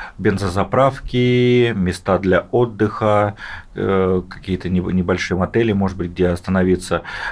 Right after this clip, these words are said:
Вот, э, в-, этим вы занимаетесь или власти республик?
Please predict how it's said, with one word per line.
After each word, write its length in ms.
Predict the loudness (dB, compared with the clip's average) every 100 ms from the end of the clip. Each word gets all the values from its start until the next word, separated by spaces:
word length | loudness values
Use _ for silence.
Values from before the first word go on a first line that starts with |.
| -6
Вот, 260 | -6 -6 -2
э, 40 |
в-, 680 | 2 4 4 2 -2 -4 -2
этим 260 | -2 0 0
вы 80 | 0
занимаетесь 840 | 0 2 2 2 0 -4 -8 -4
или 300 | -2 2 2
власти 440 | 2 2 0 0
республик? 540 | -4 -2 -6 -6 -6